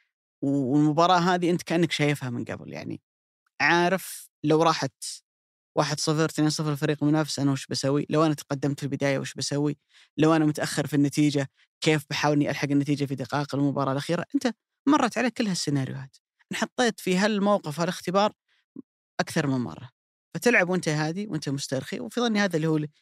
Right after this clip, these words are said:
يحتاج الهلال في المرحلة القادمة. ينسى الهلال اللي صار، شهرين يركز فيها على المنافسات المحلية،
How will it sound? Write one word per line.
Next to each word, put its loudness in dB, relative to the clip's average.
يحتاج 0
الهلال 0
في -8
المرحلة -2
القادمة. -4
ينسى 2
الهلال 2
اللي -4
صار، -4
شهرين -2
يركز -6
فيها -6
على -8
المنافسات -4
المحلية، -6